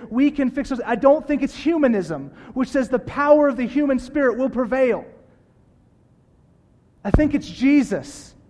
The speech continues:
And we are the people that possess that story.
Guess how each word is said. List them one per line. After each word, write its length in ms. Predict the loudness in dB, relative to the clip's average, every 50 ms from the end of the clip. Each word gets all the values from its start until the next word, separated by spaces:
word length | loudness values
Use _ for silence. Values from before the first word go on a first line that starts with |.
| _ _ _ _ _ _ _ _ _ _ _ _ _ _ _ _ _ _ _ _ _ _ _ _ _ _ _ _ _ _ _ _ _ _ _ _ _ -4
And 200 | -2 0 2 4
we 160 | 4 6 6
are 100 | 6 4
the 120 | 4 0
people 420 | 0 2 2 2 2 2 0 2 2
that 200 | 2 2 2 0
possess 520 | 0 0 0 2 4 4 4 4 2 -2
that 300 | -4 -2 -2 -2 -4 -6
story. 520 | -12 -4 0 2 4 4 4 2 2 -2